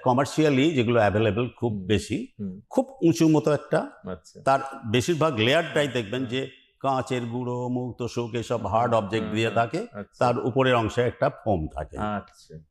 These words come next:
Speaker 1: এইগুলো কেন দেয় আমি ঠিক জানি না
Speaker 2: হুম,
Speaker 1: গো।
Speaker 2: হুম, হুম।
Speaker 1: আহ, এই, কিন্তু এটার পরিমাণ যদি খুব বেশি হয়, খুব
Speaker 2: হুম।
Speaker 1: সফট হয়,
Speaker 2: হুম।
Speaker 1: আমার বডি কি হবে? এরকম
Speaker 2: হুম,
Speaker 1: ঢেউ
Speaker 2: হুম,
Speaker 1: খেলে যাবে।
Speaker 2: একদম।
Speaker 1: তাতে কি হলো? আবার সেই একই কথা,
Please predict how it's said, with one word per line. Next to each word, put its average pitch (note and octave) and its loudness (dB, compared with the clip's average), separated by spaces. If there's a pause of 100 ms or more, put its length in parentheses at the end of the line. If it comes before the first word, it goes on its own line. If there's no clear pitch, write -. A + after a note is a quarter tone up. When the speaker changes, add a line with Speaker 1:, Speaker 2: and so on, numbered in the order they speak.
(100)
Speaker 1:
এইগুলো D3+ 2
কেন C3+ 2
দেয় B2+ 4
আমি B2 0
ঠিক A2 -4
জানি A#2 4
না A2 4
Speaker 2:
হুম, F#2 -2
Speaker 1:
গো। A2+ 2
Speaker 2:
হুম, G#2 -8
হুম। G2 -14
Speaker 1:
আহ, G#2 0
এই, B2 -4 (360)
কিন্তু C#3+ 0
এটার D3 2
পরিমাণ D#3 4
যদি D3 -2
খুব G3 -2 (120)
বেশি A#2+ 2
হয়, F#2+ 4 (120)
খুব F3 0
Speaker 2:
হুম। A2 -8
Speaker 1:
সফট B2+ 0
হয়, G#2 -6 (100)
Speaker 2:
হুম। G#2 -14
Speaker 1:
আমার B2 -2
বডি A#2+ 4
কি C3+ 0
হবে? F#2+ 2
এরকম C3 -2
Speaker 2:
হুম, G2+ -2
Speaker 1:
ঢেউ C3+ 4
Speaker 2:
হুম, - -4
Speaker 1:
খেলে C3 0
যাবে। B2 -2
Speaker 2:
একদম। F#2 -10 (440)
Speaker 1:
তাতে A2+ 2
কি D3 2
হলো? C#3 0
আবার C3+ 4
সেই C3 0
একই B2+ 4
কথা, A#2 -4